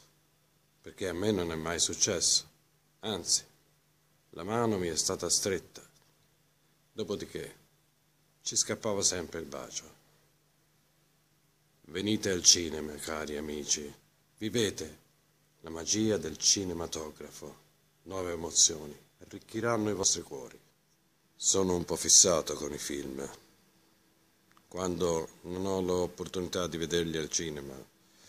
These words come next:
me li sparo in televisione oppure in video. Non so perché. Il cinema ha suscitato su di me sempre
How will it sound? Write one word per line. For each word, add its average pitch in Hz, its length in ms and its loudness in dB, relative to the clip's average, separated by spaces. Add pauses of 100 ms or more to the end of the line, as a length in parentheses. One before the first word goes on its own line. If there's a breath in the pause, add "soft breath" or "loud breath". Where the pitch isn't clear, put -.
(340 loud breath)
me 82 120 -8
li 85 100 -2
sparo 80 380 2
in 80 80 -2
televisione 78 720 -2
oppure 73 400 -10
in 76 160 -8
video. 71 540 -10 (880)
Non - 140 -10
so 62 200 -4
perché. - 380 -14 (760)
Il - 100 -14
cinema 92 580 0
ha 64 120 -12
suscitato 92 840 2
su - 160 2
di 82 100 -4
me 95 180 2
sempre 85 720 0